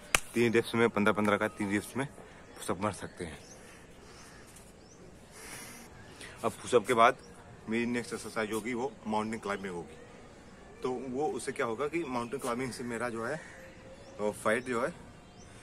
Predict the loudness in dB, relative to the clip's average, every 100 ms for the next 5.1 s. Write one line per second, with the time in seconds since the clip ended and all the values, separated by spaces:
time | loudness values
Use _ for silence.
0 | -18 -6 0 0 2 0 2 0 -2 0
1 | -2 -4 -10 -8 -2 0 0 -2 -2 -4
2 | -4 -6 -6 -10 -8 -8 -10 -18 -18 -18
3 | -18 -8 -6 0 0 2 -2 0 -2 -2
4 | -4 -4 -6 -6 -2 -2 -2 -2 -4 -4